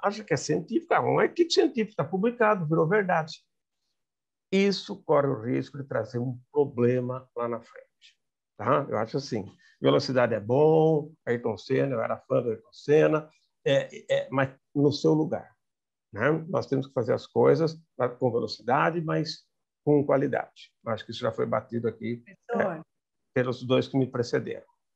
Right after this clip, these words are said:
Speaker 2: Professor
Speaker 1: Ok?
Speaker 2: Gilson, tá
Speaker 1: Oi?
Speaker 2: me ouvindo, professor?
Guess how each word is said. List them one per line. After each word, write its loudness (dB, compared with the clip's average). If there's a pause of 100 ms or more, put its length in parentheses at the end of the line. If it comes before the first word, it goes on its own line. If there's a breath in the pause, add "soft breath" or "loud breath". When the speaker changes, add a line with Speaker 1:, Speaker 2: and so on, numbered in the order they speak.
(220)
Speaker 2:
Professor 0
Speaker 1:
Ok? -6 (220)
Speaker 2:
Gilson, -20 (180)
tá -6
Speaker 1:
Oi? 4
Speaker 2:
me 2
ouvindo, -6 (380)
professor? -4